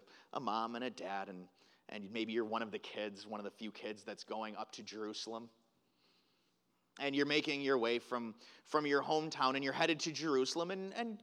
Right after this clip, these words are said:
you all know why you're going there. Maybe to celebrate the Passover, to make, make this sacrifice.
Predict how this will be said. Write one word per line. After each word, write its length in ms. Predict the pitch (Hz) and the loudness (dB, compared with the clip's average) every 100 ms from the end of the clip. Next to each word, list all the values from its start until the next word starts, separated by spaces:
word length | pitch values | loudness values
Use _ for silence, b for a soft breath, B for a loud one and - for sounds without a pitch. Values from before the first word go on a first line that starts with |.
| - | -12
you 180 | 208 233 | -2 4
all 160 | 202 185 | 4 4
know 200 | 156 135 | 4 4
why 200 | 131 117 | 4 4
you're 160 | 131 | 4
going 300 | 117 101 95 | 2 0 -2
there. 160 | 87 110 - b b b b b b b _ _ _ _ _ _ _ _ _ _ | -8 -10 -10 b b b b b b b _ _ _ _ _ _ _ _ _ _
Maybe 140 | 110 107 | -8 -4
to 60 | |
celebrate 380 | - 107 101 110 | -2 -2 2 0
the 60 | 107 | 0
Passover, 640 | - 90 - 98 92 98 - | -4 -4 -4 -6 -4 -8 -6
to 80 | |
make, 300 | 104 104 - - b b b b b b b | -6 -6 -6 -16 b b b b b b b
make 240 | - 123 - | -2 -2 0
this 140 | 139 | -2
sacrifice. 720 | - 98 - 101 98 101 - | -2 -6 -8 -6 -6 -6 -10